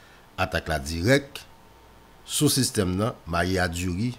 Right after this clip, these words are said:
produit de luxe dans un pays, qui pour moi-même, le répertoire Michel Martelly, que ce soit au niveau du contenu,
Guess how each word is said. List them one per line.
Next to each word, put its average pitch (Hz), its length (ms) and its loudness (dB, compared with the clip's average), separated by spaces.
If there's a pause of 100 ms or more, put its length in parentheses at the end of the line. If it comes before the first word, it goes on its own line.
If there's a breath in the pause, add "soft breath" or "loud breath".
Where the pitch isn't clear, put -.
(160)
produit 85 280 -4
de 87 100 0
luxe 98 400 0
dans 80 60 -2
un 80 160 -4
pays, 101 420 -2 (640 loud breath)
qui 113 120 -4
pour 110 140 2
moi-même, 120 320 6
le 110 80 6
répertoire 101 420 2
Michel 92 240 0
Martelly, 87 480 -2 (520 loud breath)
que 110 100 -4
ce 101 100 -2
soit 95 160 2
au 98 80 4
niveau 90 300 0
du 82 140 -6
contenu, 139 520 0